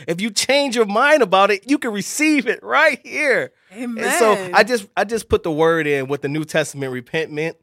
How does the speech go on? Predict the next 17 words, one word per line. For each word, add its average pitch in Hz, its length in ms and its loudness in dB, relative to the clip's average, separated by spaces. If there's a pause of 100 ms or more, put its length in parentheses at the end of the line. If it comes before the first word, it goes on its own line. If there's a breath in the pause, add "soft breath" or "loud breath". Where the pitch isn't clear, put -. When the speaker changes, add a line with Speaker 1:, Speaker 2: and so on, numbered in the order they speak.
(260)
Speaker 1:
And 151 120 -4
so 160 540 2
because 233 380 2
it 180 160 0
meant 214 220 -2
to 185 100 -6
change 226 340 -4
your 185 140 -2
mind, 202 460 -6
it 214 140 -4
means 233 220 -8
to 214 100 -18
just 240 300 -16
change 262 560 -8
your 208 100 -4
way 226 280 -4
of 214 100 -8